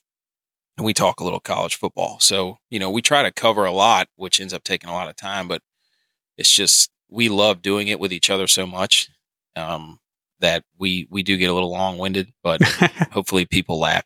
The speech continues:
Speaker 1: during it. <laughs> Like, that's, the goal is to try to make people laugh during the show.
Speaker 2: Yeah, it's something that can take them away from whatever, or if they did have that heartbreak with the one interception and it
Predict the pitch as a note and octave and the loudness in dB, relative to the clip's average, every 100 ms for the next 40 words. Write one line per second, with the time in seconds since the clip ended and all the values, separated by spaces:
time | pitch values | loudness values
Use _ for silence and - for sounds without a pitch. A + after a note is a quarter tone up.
0 | - E2 E2+ F2 - - - - - - | -4 -8 -8 -10 -4 0 0 -2 -10 -12
1 | - - _ A#2 - - A2+ B2 D3+ C#3 | -16 -20 _ 2 2 0 0 4 6 6
2 | A#2 - G2 A#2+ A2 G2 G2+ - G#2 - | 4 2 2 2 0 0 -4 -4 -8 -8
3 | D#2+ D#2 D#2+ - _ F2+ F2 E2+ E2+ - | -8 -4 -4 -6 _ -8 -8 -6 -2 -2
4 | D2 - _ _ _ _ _ - F#3 C3+ | -2 -16 _ _ _ _ _ 2 2 4
5 | - D3+ C#3+ C#3+ D3 C3 - B2+ C#3+ C3 | 2 2 4 4 6 4 0 0 0 2
6 | C3 B2+ C3+ C3 C3 B2 B2+ C3 C3 C3+ | 0 2 2 2 2 4 6 6 4 6
7 | C#3 C3 C3+ B2 C#3 C3 B2+ B2 B2 C#3+ | 6 6 4 4 4 4 4 2 4 2
8 | B2+ C3+ A#2+ B2 - B2+ B2+ B2 - C3 | 4 2 0 -2 -2 -2 0 0 2 2
9 | - C3+ B2+ A#2 B2 - | 2 2 2 2 0 -4